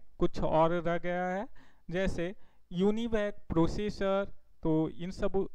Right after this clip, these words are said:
सब चीज़ों के बारे में अगले class में हम discuss करेंगे। आज के लिए इतना ही। तो thank you for watching this video, और आप लोग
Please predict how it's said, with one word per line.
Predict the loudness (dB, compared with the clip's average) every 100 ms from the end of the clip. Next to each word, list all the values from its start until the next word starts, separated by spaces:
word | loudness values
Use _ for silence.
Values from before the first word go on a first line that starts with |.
| -8
सब | -2 -2 -2
चीज़ों | -6 0 2
के | 2
बारे | 0 2 0
में | -2 -6
अगले | -8 -8 -6 -6
class | -4 -4 -4 -4
में | -4
हम | -4
discuss | -4 -4 -4 -6
करेंगे। | -4 -4 -4 -6 -6
आज | -6 -6
के | -6 -4
लिए | -2 -2
इतना | -4 -4
ही। | -6 -8 -12 -14 -20 -20 -20 _ _ _ _ 0
तो | 2 4 2 0 0
thank | 0 -2
you | -2
for | 2 0
watching | 2 2 0 -6 -4
this | -4 -2
video, | -4 -2 0 0 2
और | 2 2 2 -2 -2
आप | 0 4
लोग | 4